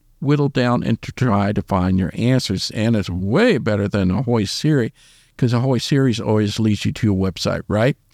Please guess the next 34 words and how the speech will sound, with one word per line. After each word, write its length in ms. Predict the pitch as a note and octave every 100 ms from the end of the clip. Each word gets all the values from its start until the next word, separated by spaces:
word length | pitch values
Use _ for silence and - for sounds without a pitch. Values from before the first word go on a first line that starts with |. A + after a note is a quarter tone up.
| -
I 80 | F#2+
just 380 | - C3 -
want 180 | D#3 C#3+
to 80 | F#3
know 220 | C#3+ C3
the 200 | B2+ A2+
answer, 280 | G#2+ - A#2+
and 100 | A2+
I 40 |
want 220 | G2+ G2 -
to 60 |
know 200 | G#2+ G2
now. 300 | B2+ G#3+ F#2+ - _ - _
And 120 | - -
so 300 | C3+ A2 - _ -
this 280 | D3 D#3 -
is 300 | - B2+ B2+ -
another 640 | A#2+ G#2 G#2+ B2 A3+ A#3+
way 400 | F#3 C#3+ C3+ C#3 - _ _ _ -
and 160 | F#3+
another 300 | A#3 F#3+ G#3+
choice 560 | - - C#4 D#3+ D#3 - _ _ -
added 320 | C3+ D3+ D3
to 140 | - C#3
your 180 | C#3+ D3+
tool 260 | - D3+
belt 300 | A#2+ A2+ - _ _ _ _ -
of 120 | -
something 360 | C3+ B2 C3
to 320 | B2+ - A#2 A2+
look 300 | A2+ A#2 G#2
at 260 | G2+ G2 -
and 440 | - F#2+ G2+ D#2+ -
use. 520 | A2 G#2+ F#2+ -